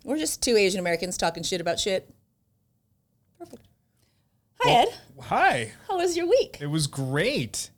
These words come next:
Speaker 1: Yeah,
Speaker 2: How
Speaker 1: keeping
Speaker 2: was
Speaker 1: yourself
Speaker 2: yours?
Speaker 1: I am so busy. I have a million things going on, but, you know, like any working mom will tell you, you just keep on going. You just do what you gotta do and then move on to the next thing. So that's all I've been doing this week.
Speaker 2: That's fair. Um,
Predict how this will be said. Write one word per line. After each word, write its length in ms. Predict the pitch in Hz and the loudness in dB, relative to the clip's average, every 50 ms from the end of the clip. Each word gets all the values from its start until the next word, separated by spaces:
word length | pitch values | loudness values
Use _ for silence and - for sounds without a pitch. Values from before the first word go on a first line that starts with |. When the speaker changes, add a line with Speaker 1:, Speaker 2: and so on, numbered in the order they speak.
| _ | _
Speaker 1:
Yeah, 200 | - - 190 214 | -8 -4 -4 -4
Speaker 2:
How 80 | 226 131 | -2 -2
Speaker 1:
keeping 80 | 131 - | -2 0
Speaker 2:
was 100 | - - | 2 2
Speaker 1:
yourself 160 | - 190 - | 2 2 0
Speaker 2:
yours? 240 | - - - - - | 0 0 -4 -6 -6
Speaker 1:
I 260 | - - - 466 440 | -8 -10 -12 -12 -12
am 60 | - | -8
so 460 | - - - - - - 311 - - | -6 -6 -6 -6 -8 -10 -10 -10 -10
busy. 560 | - - - - 180 180 185 - - - - - - | -8 -8 -8 -8 -10 -12 -12 -8 -8 -8 -8 -8 -6
I 80 | - 330 | -4 -4
have 100 | 339 320 | -2 -2
a 80 | 330 | 0
million 400 | 302 285 277 294 294 294 294 277 | 0 2 2 2 2 2 0 0
things 220 | 285 269 269 269 247 | 0 0 -2 0 0
going 200 | 247 247 247 240 | 0 0 0 0
on, 320 | 226 226 226 226 240 240 | 0 2 2 2 2 2
but, 240 | 208 196 196 - - | 2 2 2 0 0
you 120 | 339 415 | -4 -4
know, 220 | 359 339 359 370 - - - - - - _ _ | -2 -2 -2 -4 -6 -12 -20 -20 -20 -20 _ _
like 180 | 294 311 277 | 0 2 4
any 160 | 277 277 294 294 | 4 4 4 4
working 320 | 262 262 262 262 285 269 | 4 4 2 4 2 2
mom 140 | 254 240 240 | 2 2 2
will 120 | 240 247 | 2 0
tell 140 | - 262 247 262 | 2 2 2 4
you, 80 | 294 | 2
you 80 | 285 254 | 2 0
just 340 | 269 254 - - - _ _ | -2 -2 -4 -4 -8 _ _
keep 180 | - 277 254 | -6 -4 -2
on 160 | 277 269 269 262 | 0 0 0 2
going. 300 | 277 311 262 185 165 160 | 2 0 0 0 -2 -2
You 80 | 156 | -4
just 300 | 156 165 175 - - _ | -4 -6 -8 -8 -12 _
do 220 | - 180 202 240 254 | -2 -2 0 0 0
what 220 | 247 247 247 240 | 0 -2 -2 -2
you 60 | 247 | -2
gotta 240 | 220 233 240 240 240 | 2 4 4 4 4
do 240 | 220 226 254 277 302 | 2 0 0 2 2
and 80 | 294 254 | 2 2
then 140 | 233 214 214 | 2 0 0
move 140 | 214 220 | 0 2
on 100 | 233 226 233 | 2 2 2
to 60 | - 226 | 0 -2
the 100 | 220 220 | -2 -2
next 220 | 180 165 - - | -2 -4 -6 -6
thing. 220 | - - 101 - - | -8 -8 -8 -8 -8
So 120 | - - | -8 -8
that's 180 | 143 - - - | -8 -8 -8 -4
all 220 | - 175 175 165 | -2 0 2 2
I've 100 | 160 175 | 2 0
been 80 | 175 - | -2 -6
doing 180 | 131 120 120 | -6 -6 -6
this 160 | 131 120 - | -8 -10 -10
week. 300 | - 104 107 104 - - - - - _ _ | -10 -12 -12 -12 -12 -18 -20 -20 -20 _ _
Speaker 2:
That's 200 | 117 123 123 - | -8 -4 -4 -4
fair. 360 | - - 110 101 104 104 101 - - _ _ _ _ _ _ _ - | -2 -2 -2 -2 -2 -4 -6 -8 -18 _ _ _ _ _ _ _ -2
Um, 540 | 117 120 120 120 120 120 120 117 120 135 | 0 2 4 4 4 4 2 2 -2 -4